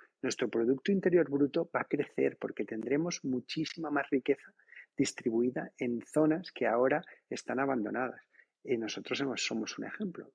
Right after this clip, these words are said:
Pasar de, mm, tener cien mil olivos abandonados a que esos cien mil olivos produzcan. Entonces, por seguridad de país y por crecimiento del pib y vertebración del territorio, cuanto más riqueza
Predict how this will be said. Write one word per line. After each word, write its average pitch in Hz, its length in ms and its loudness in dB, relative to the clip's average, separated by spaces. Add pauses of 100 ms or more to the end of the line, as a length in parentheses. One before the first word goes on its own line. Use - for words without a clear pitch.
(120)
Pasar 113 280 -2
de, 127 200 4 (540)
mm, 120 840 -2
tener 123 300 0 (260)
cien 123 200 0
mil 127 160 4
olivos 135 360 6
abandonados 147 560 2
a - 80 -2
que - 120 -10
esos - 200 -6
cien 117 200 0
mil 131 140 4
olivos 131 300 4
produzcan. - 560 -8 (480)
Entonces, 139 500 6 (460)
por - 100 8
seguridad 143 480 8
de 214 120 8
país 131 420 4
y - 80 -4
por 120 220 0 (440)
crecimiento 147 640 4
del 151 200 8
pib 165 260 4 (200)
y 123 120 6
vertebración 104 580 0
del 190 140 4
territorio, 113 600 2 (360)
cuanto 107 400 -4
más 135 160 2
riqueza - 580 2